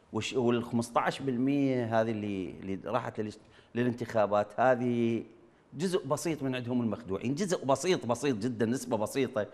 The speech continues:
والباقين هذا جمهورهم، هذه أحزابهم، هذه قواهم، هذه اللي معاهم، اللي راحوا وانتخبوهم، هو هذا مؤمل من عندهم. لكن ال-، القوة العظمى من الشعب، خمسة وثمانين بالمية على ال-، على العالم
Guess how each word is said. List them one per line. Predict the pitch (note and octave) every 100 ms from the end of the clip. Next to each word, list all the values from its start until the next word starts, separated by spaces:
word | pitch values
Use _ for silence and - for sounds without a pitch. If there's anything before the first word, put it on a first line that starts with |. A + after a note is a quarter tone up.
| - - -
والباقين | C3+ C3+ D3+ D3+ G#3 D#3
هذا | C3+
جمهورهم، | A#2+ A#2 D3 F#3+ C3 E2+ -
هذه | A#2+ A#2
أحزابهم، | G#2+ A#2+ E3+ D#3 G#2
هذه | G#2+ A2+ A#2
قواهم، | B2+ F#3 E3 G2+ - - - - _ -
هذه | C#3 D#3
اللي | D#3
معاهم، | D3 D#3 A3+ D#3 A2 - - - _ _ -
اللي | C#3 C#3+
راحوا | D#3+ F#3 F3
وانتخبوهم، | D#3 D3+ C3 - - D#3 D3+ C3 D3+
هو | E3 A3 A3+ F3
هذا | F3 G3 F#3 F3 -
مؤمل | E3 F#3 G#3+ E3+
من | B2+
عندهم. | G2+ G2+ B2+
لكن | C3+ C3 A#2+
ال-، | A2+ A#2 - - - _ -
القوة | A2+ G#2 - D3 G3+ F3+
العظمى | B2+ B2+ D3+ C#3+ B2+
من | A2+ C#3
الشعب، | C#3+ - A2+ A2+
خمسة | - A2+ -
وثمانين | G#2+ A2+ A#2 C3
بالمية | A#2 A2+ A2
على | G2 A2
ال-، | G#2+ G#2+
على | F#2+ G#2
العالم | F#2+ F#2+ B2+ C3 A#2+